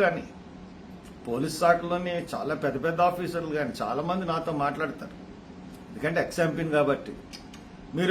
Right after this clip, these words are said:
వెళ్తున్న రైతు రైట్, ఖచ్చితంగా ప్రవీణ్ని హత్య చేసి చంపేశారు, దాంట్లో ఎటువంటి డోకా అవసరం లేదు హర్ష కుమార్ గారు, మీరు కరెక్ట్గా వెళ్తున్నారు.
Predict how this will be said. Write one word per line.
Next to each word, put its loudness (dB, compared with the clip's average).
వెళ్తున్న 10
రైతు 10
రైట్, 6
ఖచ్చితంగా 8
ప్రవీణ్ని 4
హత్య 0
చేసి -2
చంపేశారు, 0
దాంట్లో 2
ఎటువంటి 0
డోకా 4
అవసరం -2
లేదు 2
హర్ష -6
కుమార్ -2
గారు, -4
మీరు 4
కరెక్ట్గా 2
వెళ్తున్నారు. 4